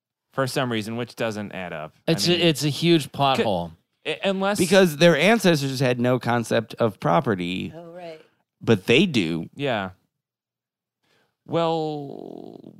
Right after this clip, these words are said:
Speaker 1: did they put it somewhere and, like, never look at it, or I mean,
Speaker 3: Or do you think it just became a thing where it was just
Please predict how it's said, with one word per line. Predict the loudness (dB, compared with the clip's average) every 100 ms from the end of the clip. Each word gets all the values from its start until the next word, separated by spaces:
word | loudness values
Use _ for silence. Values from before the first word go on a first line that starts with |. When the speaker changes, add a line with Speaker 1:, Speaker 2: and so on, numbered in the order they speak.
| -16 -4
Speaker 1:
did | -4 -2
they | -2 -2 -4
put | -6 -4 -6
it | -6
somewhere | -8 -6 -4 -4
and, | -4
like, | -8 -8
never | -8 -6 -6 -6
look | -8 -10 -10
at | -12 -10
it, | -12 -12 -12 -10
or | -10 -10 -10 -8
I |
mean, | 2 6
Speaker 3:
Or | 6
do | 4
you | 4
think | 4 4
it |
just | 0 0
became | 0 2 2
a | 0
thing | 0 0 2
where | 2
it | 0
was | 0
just | -2 -2 -4